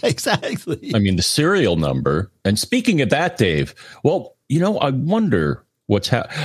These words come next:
Speaker 2: all right, so if you go into Find My, I, I found this by accident, so here's a little tip here. So if you
Speaker 1: Okay.
Speaker 2: go into Find My, you'll see the name of your AirTag, uh, its address or where it thinks it is,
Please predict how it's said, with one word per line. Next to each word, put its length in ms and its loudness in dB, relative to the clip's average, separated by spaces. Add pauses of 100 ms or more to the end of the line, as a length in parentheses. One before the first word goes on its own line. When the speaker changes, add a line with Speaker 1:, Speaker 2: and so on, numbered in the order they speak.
(120)
Speaker 2:
all 80 2
right, 140 -2
so 140 0
if 120 0
you 80 2
go 140 2
into 140 0
Find 400 0
My, 320 -2 (120)
I, 260 2
I 40 0
found 260 0
this 120 -2
by 140 0
accident, 500 -2
so 100 0
here's 260 0
a 60 2
little 140 2
tip 260 -2
here. 140 0
So 100 -4
if 140 0
you 60 2
Speaker 1:
Okay. 100 2
Speaker 2:
go 60 2
into 100 0
Find 400 0
My, 320 0 (640)
you'll 100 4
see 520 0 (380)
the 80 2
name 200 2
of 120 2
your 140 2 (120)
AirTag, 420 0 (420)
uh, 420 2 (180)
its 200 0
address 480 0
or 60 4
where 160 2
it 100 -4
thinks 260 0
it 100 0
is, 360 -2